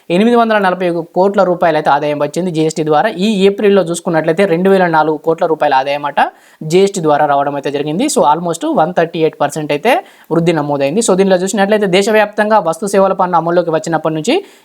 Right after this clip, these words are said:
ఇప్పటి వరకు రాష్ట్ర జీఎస్టీ అనూహ్య వృద్ధి నమోదు చేసింది. రెండు వేల పదిహేడు ఆగస్టులో ఎనిమిది వందల నలభై ఒక కోట్ల వసూలైన ఎస్జీఎస్టీ రెండు వేల ఇరవై నాలుగులో రెండు వేల నాలుగు కోట్లకు పెరిగింది. ఏకంగా నూట ముప్పై ఎనిమిది పాయింట్ సెవెంటీ సిక్స్ పర్సెంట్ వృద్ధిని అయితే నమోదు చేయడం జరిగింది. ఇది రాష్ట్ర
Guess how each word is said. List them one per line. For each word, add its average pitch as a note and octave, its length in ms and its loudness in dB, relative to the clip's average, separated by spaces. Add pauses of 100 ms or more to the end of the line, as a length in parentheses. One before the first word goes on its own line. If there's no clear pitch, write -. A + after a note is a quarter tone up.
(120)
ఇప్పటి A3 220 2
వరకు A3+ 140 0 (120)
రాష్ట్ర G#3 220 0 (100)
జీఎస్టీ G3 380 2
అనూహ్య F#3+ 360 0
వృద్ధి E3 260 -2
నమోదు E3+ 340 2
చేసింది. E3 320 0 (460)
రెండు A3 180 2
వేల B3 100 2 (100)
పదిహేడు G3 300 0
ఆగస్టులో G3 340 0 (120)
ఎనిమిది F#3+ 160 0
వందల G3+ 160 2
నలభై F3 240 -2
ఒక E3+ 160 -8
కోట్ల G#3 260 2
వసూలైన F3+ 380 -2 (200)
ఎస్జీఎస్టీ F3+ 540 -2 (140)
రెండు G#3+ 160 4
వేల A#3+ 200 2
ఇరవై G3+ 220 0
నాలుగులో F#3+ 240 2 (100)
రెండు F#3 160 2
వేల G#3 120 2 (120)
నాలుగు F#3+ 260 2
కోట్లకు E3 280 0
పెరిగింది. D#3+ 260 0 (160)
ఏకంగా G#3+ 320 2 (140)
నూట F3 140 0 (120)
ముప్పై F#3 220 -2
ఎనిమిది E3+ 260 0
పాయింట్ F#3 240 -2
సెవెంటీ F3 380 0
సిక్స్ - 240 -6
పర్సెంట్ E3+ 380 -4
వృద్ధిని D#3 280 -2
అయితే A3 140 0 (420)
నమోదు D#3+ 300 -2
చేయడం D#3 240 2
జరిగింది. E3 300 0
ఇది G#3 100 2 (100)
రాష్ట్ర G#3 240 0